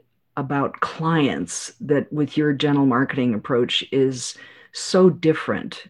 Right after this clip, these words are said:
I mean, we're so used to the create an avatar, find out what their demographics are, which drives me crazy.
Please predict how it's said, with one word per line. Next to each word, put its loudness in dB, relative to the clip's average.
I -2
mean, 4
we're 2
so 4
used 4
to 0
the 0
create 0
an 6
avatar, 2
find -2
out 0
what 0
their 0
demographics -2
are, -2
which -6
drives -4
me -4
crazy. -4